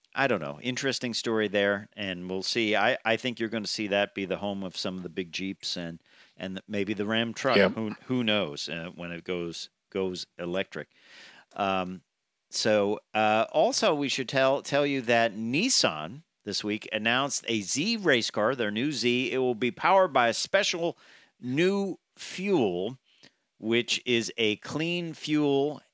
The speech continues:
Speaker 1: and, uh, what they call C N F, carbon neutral fuel. They don't say what it is. Could this be
Speaker 2: Hmm.
Speaker 1: synthetic fuel like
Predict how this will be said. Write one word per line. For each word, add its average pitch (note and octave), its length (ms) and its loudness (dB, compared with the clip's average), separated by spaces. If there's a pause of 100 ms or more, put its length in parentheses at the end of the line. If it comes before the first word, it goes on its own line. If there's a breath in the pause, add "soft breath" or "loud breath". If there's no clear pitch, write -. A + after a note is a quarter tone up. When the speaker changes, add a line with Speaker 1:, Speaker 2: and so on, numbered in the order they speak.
Speaker 1:
and, A2 560 0
uh, G2 280 0
what G#2+ 200 -2
they A#2+ 100 -2
call G#2+ 200 0
C D#3+ 440 -2
N C3+ 300 0 (100)
F, A#2+ 500 0 (180)
carbon B2+ 680 2
neutral A#2+ 540 -2
fuel. G#2 560 -2 (420 soft breath)
They A2+ 120 4
don't D#3+ 200 4
say D#3+ 200 4
what C#3+ 200 4
it B2 140 4
is. G#2 480 2 (220)
Could C3+ 200 0
this C#3+ 200 2
be C#3+ 500 0 (140)
Speaker 2:
Hmm. F3 120 4
Speaker 1:
synthetic C#3 720 0
fuel C#3 500 -2
like A2+ 340 2